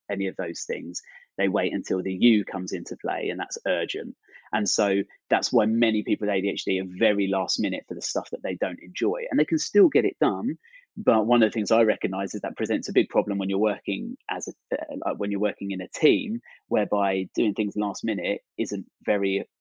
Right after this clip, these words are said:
helpful for the rest of your team, and often doesn't feel very loving for them either.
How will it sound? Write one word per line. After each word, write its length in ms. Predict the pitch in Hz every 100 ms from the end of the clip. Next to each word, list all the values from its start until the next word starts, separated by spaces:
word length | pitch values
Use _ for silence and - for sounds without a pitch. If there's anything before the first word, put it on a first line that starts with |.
| -
helpful 600 | - 107 - 90 92 104 -
for 120 | 98
the 80 | 98
rest 240 | 95 -
of 80 | 101
your 140 | 95
team, 320 | - 107 92 92
and 160 | 92 -
often 280 | - -
doesn't 200 | 123 113
feel 140 | - 107
very 180 | 95 92
loving 380 | 127 107 98
for 140 | - 104
them 320 | 90 92 104
either. 420 | - 120 101 -